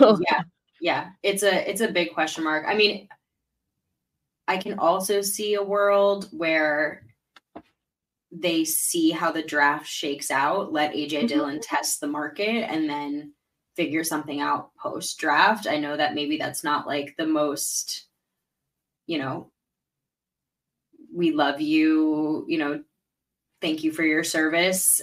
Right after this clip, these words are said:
Speaker 1: act that a team can do for a player. But I think from a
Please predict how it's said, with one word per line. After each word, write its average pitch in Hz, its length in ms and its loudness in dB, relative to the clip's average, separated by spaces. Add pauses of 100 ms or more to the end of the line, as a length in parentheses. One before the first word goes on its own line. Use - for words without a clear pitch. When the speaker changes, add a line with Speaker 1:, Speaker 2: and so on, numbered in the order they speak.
Speaker 1:
act 185 580 0
that 175 140 4
a 170 80 0
team 160 280 -2
can 156 180 -4
do 156 400 -2
for 175 140 2
a 147 120 -4
player. 214 480 2
But 156 320 2 (440)
I 160 100 -10
think 156 300 -4
from 160 260 -2
a 147 220 -6